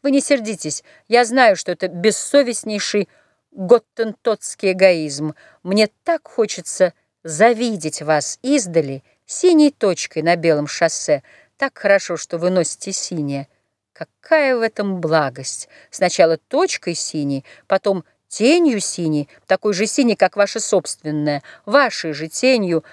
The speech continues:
длинной утренней тенью, вставшей с земли и на меня идущей. Знаете, синяя тень, напоенная небесной лазурью.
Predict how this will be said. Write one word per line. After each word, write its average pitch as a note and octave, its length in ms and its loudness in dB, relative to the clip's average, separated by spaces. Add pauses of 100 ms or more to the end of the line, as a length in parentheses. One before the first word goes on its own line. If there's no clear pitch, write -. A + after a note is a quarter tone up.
(160)
длинной B3 680 4
утренней A3 540 2
тенью, C4+ 560 2 (200)
вставшей - 600 -2
с F#3 40 -8
земли G#3 460 4
и A#3 40 4
на G3 100 2
меня F#3+ 380 4
идущей. E3 600 -8 (240)
Знаете, B3 600 -2 (200)
синяя E4+ 640 4
тень, E3+ 440 0
напоенная F#3 760 2
небесной F#3 680 0
лазурью. D3 760 -2